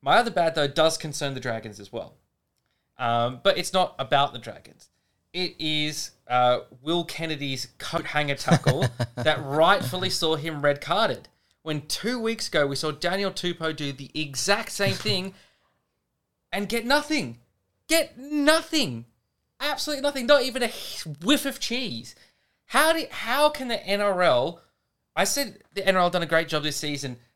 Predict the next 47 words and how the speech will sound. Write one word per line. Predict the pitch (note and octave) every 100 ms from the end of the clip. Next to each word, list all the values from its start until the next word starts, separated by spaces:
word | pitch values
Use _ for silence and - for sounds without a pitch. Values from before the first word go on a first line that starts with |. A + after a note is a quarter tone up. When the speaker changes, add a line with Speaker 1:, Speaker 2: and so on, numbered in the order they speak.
| _ _
Speaker 1:
I | F3
think | G3
the | F3
N | G3+
R | A3+
L |
done | F3+ F3+
a | D3 -
great | E3
job | E3+ E3 - _
this | D3 -
season, | C3 B2+
ever | F3+ D#3+
except | C3 - F3+
for |
the | D3+
bunker | B2 C#3 C3 B2+
or | G#2+ B2
except | A#2+ - -
for | C#3 B2 A#2 - C3
rulings | B2 C#3+ C#3 B2
on | A#2+
the |
field, | A2 B2 A2
because | B2+ C#3 C3 _ _ _ _ _ -
how | A3 A#3+
can | - A#3
you | A3
look | G#3 G#3
at | C#3
one | C3+ D#3 F3
of | E3
those | C#3 C#3 C3+
and | C3+
say, | - B2+
"That's | B2+ C3 -
a |
red | B2 A#2
card," | A#2+ A#2
and | A2+
look | -
at | G#2
the | A#2+
other | A#2
one | A2
and | G#2+
say, | - A2 G#2